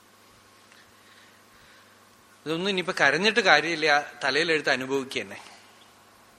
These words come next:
ഒരു,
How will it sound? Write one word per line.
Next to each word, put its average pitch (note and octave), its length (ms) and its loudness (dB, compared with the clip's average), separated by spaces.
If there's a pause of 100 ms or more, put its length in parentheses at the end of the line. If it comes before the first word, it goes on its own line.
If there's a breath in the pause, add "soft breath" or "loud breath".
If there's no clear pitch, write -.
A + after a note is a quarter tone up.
(3500)
ഒരു, F3+ 200 0